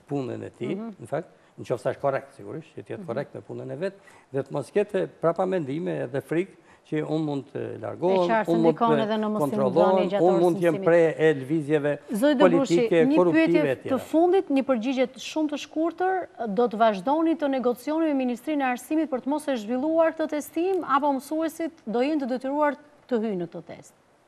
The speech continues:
Speaker 1: Ne do të vazhdojmë të negocojmë me Ministrinë e
Speaker 2: Mhm.
Speaker 1: Arsimit, në fakt, n-, normalisht, thash edhe një herë, e, duket shpesh herë,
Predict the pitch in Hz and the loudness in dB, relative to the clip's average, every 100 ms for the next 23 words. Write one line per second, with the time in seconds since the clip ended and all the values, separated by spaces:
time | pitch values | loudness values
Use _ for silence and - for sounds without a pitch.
0 | _ _ _ _ _ _ 143 151 175 143 | _ _ _ _ _ _ -6 -2 -2 0
1 | 123 151 143 120 117 - 135 104 101 107 | 0 0 -2 -4 -4 -2 -4 -4 -12 -14
2 | 107 113 104 107 226 113 156 220 _ - | -12 -10 -8 -8 -6 -8 -8 -10 _ -16
3 | 113 123 170 _ 123 117 120 123 147 113 | -10 -8 -8 _ -14 -10 -6 -2 -2 -2
4 | 113 110 101 127 143 101 110 220 _ _ | -6 -8 -6 -6 -6 -6 -8 -10 _ _
5 | _ _ _ 131 123 117 117 147 151 139 | _ _ _ -6 -4 -4 -4 -4 -2 -4
6 | - 151 - 143 135 117 113 113 117 | -4 -4 0 0 0 -4 -6 -10 -14